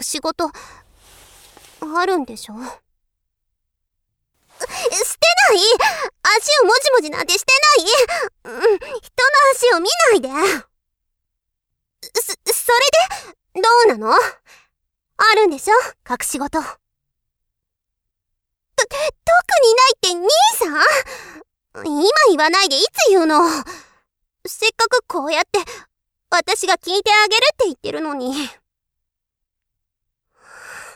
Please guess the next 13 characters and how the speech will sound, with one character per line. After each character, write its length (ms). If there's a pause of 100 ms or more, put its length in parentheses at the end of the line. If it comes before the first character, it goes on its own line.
(200)
そ 280
う 120
や 100
っ 40
て 120
と 160
ぼ 100
け 140
る 100
の 120
ね。 100 (2500)
も 60
う、 40